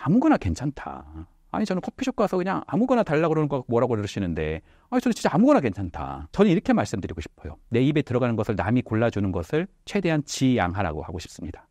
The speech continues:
아무거나가 좋더라도요. "어느 것을 고를까요?" 해서 그냥 하나를 내가 집어서 얘기해보는 거. "아, 중국집이 그냥 다 중국집이지. 도대체 거기서 뭘 고르냐." 거기서도 가시는 거예요.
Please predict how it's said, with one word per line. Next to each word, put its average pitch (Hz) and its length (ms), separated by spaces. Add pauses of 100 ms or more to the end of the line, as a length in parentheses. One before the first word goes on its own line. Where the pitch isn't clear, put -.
아무거나가 185 480
좋더라도요. 107 680 (160)
"어느 104 540
것을 117 560
고를까요?" 113 1200
해서 170 160
그냥 135 180
하나를 262 320
내가 120 180
집어서 240 600
얘기해보는 104 640
거. - 80 (160)
"아, 165 180
중국집이 220 540
그냥 202 220
다 202 80
중국집이지. 214 680
도대체 190 300
거기서 180 220
뭘 131 220
고르냐." 98 640 (340)
거기서도 226 360
가시는 127 320
거예요. 76 260